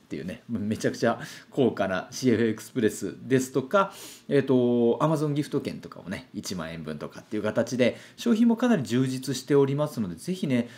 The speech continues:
そちらご参加いただけたらと思います。そのオンラインでのアップロードの募集期間がですね、本日四月一日の朝十時から、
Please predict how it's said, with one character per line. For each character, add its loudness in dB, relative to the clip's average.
そ -8
ち -8
ら 2
ご -2
参 -2
加 -2
い 0
た -2
だ -2
け -4
た 2
ら 2
と -12
思 0
い -4
ま -4
す。 -14
そ -2
の 0
オ 8
ン 4
ラ 4
イ 2
ン 2
で 6
の 4
ア 4
ッ 2
プ -4
ロ 4
ー 2
ド 2
の 4
募 0
集 -2
期 -10
間 0
が 0
で -8
す -12
ね、 -6
本 0
日 -8
四 -4
月 0
一 -2
日 -2
の -4
朝 -4
十 2
時 -4
か -2
ら、 -4